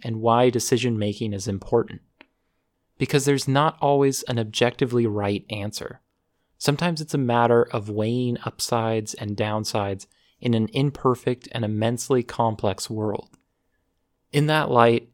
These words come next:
it's important to be patient with others making decisions and have the humility to admit decisions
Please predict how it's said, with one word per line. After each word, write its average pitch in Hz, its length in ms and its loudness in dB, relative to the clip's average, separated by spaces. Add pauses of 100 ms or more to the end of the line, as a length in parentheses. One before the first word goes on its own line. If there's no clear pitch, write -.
(180)
it's - 180 -4
important 170 420 2
to 165 40 -8
be 165 140 0
patient - 680 -2
with 117 140 -2
others 123 420 4
making 117 360 0
decisions 101 760 -2 (180)
and 110 320 -4
have 143 320 -2
the 147 60 0
humility 127 640 2
to 113 240 -2
admit 107 400 -2
decisions 131 680 -2